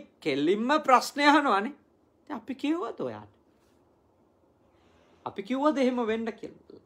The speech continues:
ළමයිත් වැරද්දක් නෑ. මොකද ළමයි කියන්නේ නෑනේ වැරදි කරන්න කියලා. දැන් කවුරු වෙනුවෙන්වත් වැරදි කරගන්න එපා. බිරිඳ වෙනුවෙන්, සැමියා වෙනුවෙන්, අම්මා වෙනුවෙන්, තාත්තා වෙනුවෙන් නේ.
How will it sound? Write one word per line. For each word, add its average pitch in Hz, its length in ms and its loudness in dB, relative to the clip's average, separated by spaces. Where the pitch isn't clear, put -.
ළමයිත් 127 380 -8
වැරද්දක් 214 440 -4
නෑ. 254 120 -10
මොකද 151 200 -8
ළමයි 123 300 -6
කියන්නේ 160 220 -6
නෑනේ 135 260 -10
වැරදි 110 240 -12
කරන්න 151 320 -10
කියලා. - 280 -20
දැන් - 200 -20
කවුරු 113 320 -8
වෙනුවෙන්වත් 135 640 -8
වැරදි 123 220 -12
කරගන්න 123 420 -18
එපා. - 200 -20
බිරිඳ 113 360 -8
වෙනුවෙන්, 107 560 -10
සැමියා 117 500 -10
වෙනුවෙන්, 107 480 -12
අම්මා 117 360 -6
වෙනුවෙන්, 110 420 -10
තාත්තා 120 500 -4
වෙනුවෙන් 117 420 -8
නේ. 123 120 -16